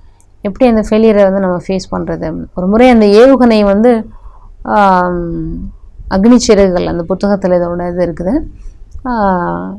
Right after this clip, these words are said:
எஸ் எல் வி அந்த ஏவுகணை விடும் பொழுது,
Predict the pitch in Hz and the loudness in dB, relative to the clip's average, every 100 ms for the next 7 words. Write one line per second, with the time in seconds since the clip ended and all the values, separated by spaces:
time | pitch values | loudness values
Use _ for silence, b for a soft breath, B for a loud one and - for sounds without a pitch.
0 | 208 - 190 - 233 208 175 151 - _ | -14 -4 -2 2 2 2 0 -4 -10 _
1 | _ - - _ - 220 220 247 285 254 | _ -20 -20 _ -8 2 6 6 6 4
2 | 226 214 214 208 233 254 202 226 | 2 2 2 2 2 4 2 0